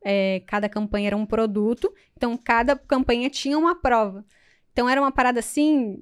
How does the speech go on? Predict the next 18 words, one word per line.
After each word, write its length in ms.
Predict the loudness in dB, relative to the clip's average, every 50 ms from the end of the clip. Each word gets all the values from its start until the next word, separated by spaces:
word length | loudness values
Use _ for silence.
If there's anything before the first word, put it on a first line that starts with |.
| -16 _ _
que 800 | -12 -6 -4 -2 -2 -2 -2 -2 -2 -2 -4 -4 -8 -12 -14 _ -4
era 200 | -2 0 0 0
mu-, 220 | 0 -2 -2 -4 -4
é 160 | -4 -4 -4 -4 -8 -12 -12 -8 -8
uma 80 | -6
parada 260 | -4 -2 0 0 2 2
muito 300 | 4 4 4 2 2 0
técnica, 560 | -2 0 0 0 0 -2 -6 -6 -6 -6 -6
gente. 220 | -6 -8 -8 -8
Sem 180 | -4 -4 -2 -2
brincadeira, 400 | -2 0 0 2 2 2 2 0
vocês 180 | -2 -4 -6
pegarem 420 | -4 -4 -2 0 0 0 0 -2 -2
hoje 180 | -2 -2 0
aí 80 | 0 0
o 20 |
Google 240 | -2 -2 -2 0 0
Academy, 560 | -2 0 0 0 0 0 0 0 0 -2 -2